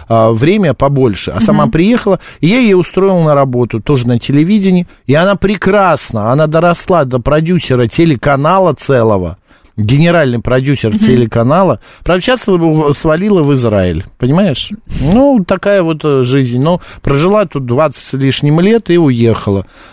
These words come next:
Speaker 1: И, м, э, совсем не жалею. А, как-то даже тепло было, приятно, что она вот у меня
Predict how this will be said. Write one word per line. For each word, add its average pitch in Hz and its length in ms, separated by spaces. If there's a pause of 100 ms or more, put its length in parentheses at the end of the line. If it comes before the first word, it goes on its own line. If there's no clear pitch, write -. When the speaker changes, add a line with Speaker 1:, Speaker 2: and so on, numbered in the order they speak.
(140)
Speaker 1:
И, 160 240
м, 160 320
э, 143 240
совсем 180 460
не 147 100
жалею. 123 540 (240)
А, 135 240
как-то 202 260
даже 185 240
тепло 202 480
было, 123 380
приятно, 143 580
что 110 280
она 120 200
вот 117 220
у 104 40
меня 110 360